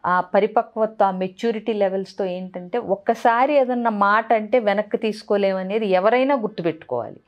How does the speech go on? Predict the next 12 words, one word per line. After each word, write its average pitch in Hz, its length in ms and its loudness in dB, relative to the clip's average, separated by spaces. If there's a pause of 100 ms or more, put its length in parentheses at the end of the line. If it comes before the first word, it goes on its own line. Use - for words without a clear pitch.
(220)
మనమైనా 220 540 0
అవతల 196 300 2
వ్యక్తులైనా 170 580 -2
సరే. 151 320 -8 (500)
So 220 100 2
దాన్ని 196 320 0 (120)
డీల్ 254 320 0 (100)
చేస్తూ 262 400 0
నిందని 277 840 0 (420)
వేసే 262 420 2
వ్యక్తి 220 680 -4 (160)
యొక్క 202 300 -2